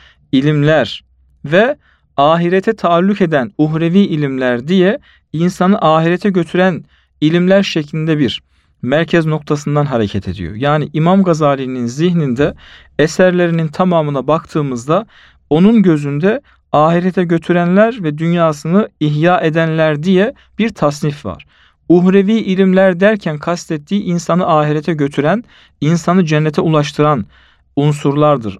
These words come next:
olaylardır, amellerdir veya bilgiler ve ilimlerdir. Dünyevi ilimler dediği ise insanın dünyasını nasıl idare edeceğini,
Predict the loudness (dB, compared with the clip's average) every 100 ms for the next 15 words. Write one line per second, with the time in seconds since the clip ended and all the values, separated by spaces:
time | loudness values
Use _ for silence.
0 | -6 -2 0 0 0 0 -2 -8 -8 -6
1 | -4 -4 0 0 0 -4 -12 -18 _ _
2 | _ -2 -2 0 -2 0 0 2 0 -2
3 | -2 -2 0 0 -2 -6 -14 _ _ _
4 | -6 0 2 2 2 2 2 4 2 0
5 | -2 -2 0 0 0 -4 -2 -2 0 0
6 | 2 2 0 0 2 2 0 -2 -2 0
7 | 0 -2 -6 -4 0 2 2 0 -2 -4
8 | -2 -2 -2 -4